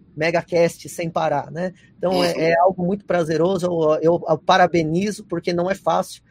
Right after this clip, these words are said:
Speaker 1: Eu sei porque, é, a gente não tá conseguindo fazer esses últimos dias, né? E, o di-, e, e é, não é fácil fazer esse, não é simplesmente pegar, falar, "Ah, vou fazer um, um bate-papo", né? É, é muito complicado. E eu acho que,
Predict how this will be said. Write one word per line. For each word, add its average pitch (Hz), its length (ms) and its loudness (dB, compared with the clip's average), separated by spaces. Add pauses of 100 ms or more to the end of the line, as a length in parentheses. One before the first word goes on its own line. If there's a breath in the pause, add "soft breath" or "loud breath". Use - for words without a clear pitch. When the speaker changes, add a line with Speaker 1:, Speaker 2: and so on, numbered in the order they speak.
(200)
Speaker 1:
Eu 175 120 4
sei 226 240 4
porque, 175 460 0 (340 soft breath)
é, 135 460 2
a 131 60 -2
gente 208 220 -4
não 233 120 2
tá 262 120 4
conseguindo 226 380 -2
fazer 202 320 4
esses 208 220 -2
últimos 180 360 -6
dias, 208 440 -8 (340 soft breath)
né? 147 180 2
E, 165 80 2
o 160 40 2
di-, 143 200 -8
e, 151 440 -2
e 190 80 6
é, 220 80 6
não 254 160 4
é 254 180 4
fácil - 480 0
fazer 139 520 0
esse, 135 440 -4 (320 soft breath)
não 180 100 4
é 226 40 6
simplesmente 165 760 -2 (360)
pegar, 139 560 4 (540)
falar, 196 140 4
"Ah, 160 40 6
vou 196 100 4
fazer 196 300 6
um, 160 540 0
um 151 40 -6
bate-papo", 143 600 -2
né? 156 200 -6
É, 156 200 -4 (240 soft breath)
é 139 100 0
muito 180 240 -2
complicado. 165 580 -2
E 151 40 2
eu 151 340 4
acho - 180 0
que, 156 220 -2